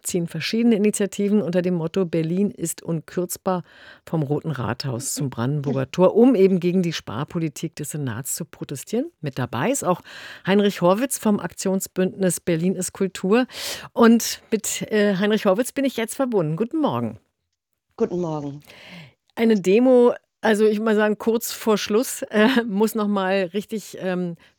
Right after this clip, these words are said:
Speaker 1: bewiesen werden und klar gemacht werden, dass die Berliner Kultur- und Bildungsszene sich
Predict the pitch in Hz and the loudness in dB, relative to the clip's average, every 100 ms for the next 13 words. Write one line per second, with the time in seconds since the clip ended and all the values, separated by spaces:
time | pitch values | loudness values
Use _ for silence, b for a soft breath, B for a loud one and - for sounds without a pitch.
0 | _ 185 170 190 226 233 196 196 190 165 | _ -4 -2 -2 0 0 0 0 -2 -6
1 | - 185 131 185 196 175 - - 165 151 | -6 -4 -2 -2 -2 -4 -8 -6 -4 -4
2 | 170 151 139 - - B B B 170 160 | -6 -6 -6 -8 -12 B B B -2 -2
3 | 156 147 151 156 180 160 156 - 165 - | -2 -4 -4 0 0 0 -2 -6 -8 -8
4 | - 196 160 160 170 180 170 - - 160 | -2 -2 0 0 0 0 -2 -6 -4 -4
5 | 156 151 156 147 | -2 -4 -6 -8